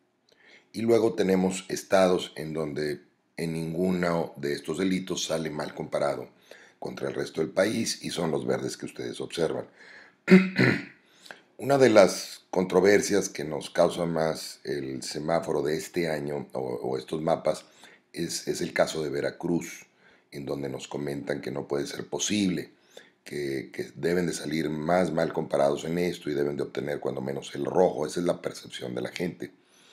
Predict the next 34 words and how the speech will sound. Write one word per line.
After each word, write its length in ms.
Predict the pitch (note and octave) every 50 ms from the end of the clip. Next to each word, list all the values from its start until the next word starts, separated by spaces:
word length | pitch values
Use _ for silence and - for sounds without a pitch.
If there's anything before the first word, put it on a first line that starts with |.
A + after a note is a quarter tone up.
| - - - - - - - _
Aquí 220 | - - - - A#2+
pueden 320 | A#2+ - A#2+ B2 A#2+ A2+
ser 220 | F#2+ - G#2+ G2 G2
varias, 540 | F#2+ F#2+ F2+ F#2 F#2 F2 D#2 - - - -
eh, 300 | D2+ D2+ D2+ D2 C#2+ C#2+
razones 600 | - D2 E2 D#2+ - G#2 G#2+ G2+ F#2+ F#2+ F2 C#2+
de 60 | D2
por 200 | - - C#2+ C#2+
qué 120 | - E2
no 100 | E2 D#2+
esté 180 | D#2 - - D#2+
apareciendo 480 | D2+ - - D#2 D2+ - E2 D#2+ D#2+ D#2+
Veracruz 640 | D#2 D#2 D2 - - D#2+ F2 F2 E2 - - - - - - - - - _ -
en 120 | - D#2
esos 240 | D#2 - - F2+ D#2+
rojos. 540 | F2 F2+ F#2+ F#2 F#2 F#2+ G2+ F#2+ - - - - - - - - - _ _ -
Eh, 280 | - D#2 D#2+ D#2+ - -
una, 340 | - B2+ C#3 D3+ D#3 D3+ -
que 100 | - G#2
es 140 | F2+ F2 F#2
el 100 | F#2 F2
mapa 360 | E2+ E2+ E2+ E2 - E2 E2
del 180 | D#2 D#2 D#2 D2+
año 220 | D2+ D2+ E2 D2+
pasado. 520 | - G2 F#2+ - A2 A2 A2 G#2+ G#2+ A2
Dos, 340 | G#2 G2 G#2 G2+ G#2 G2+ -
que 140 | - - F#2
la 160 | E2+ E2 -
Procuraduría 520 | - C2 C2+ - C#2+ C#2+ C#2+ C#2 C#2 D2 D#2
del 120 | D#2+ D#2+
Estado 380 | D#2 - - - F2 E2+ E2+ D#2+
no 260 | D#2+ E2 F2 F2+ F#2
esté 240 | F2+ - - F2 D#2+
reportando 880 | D2+ D2+ D#2 - C2 B1+ B1+ - D#2 D#2 D2 D2 D2 D2+ D2 C#2 -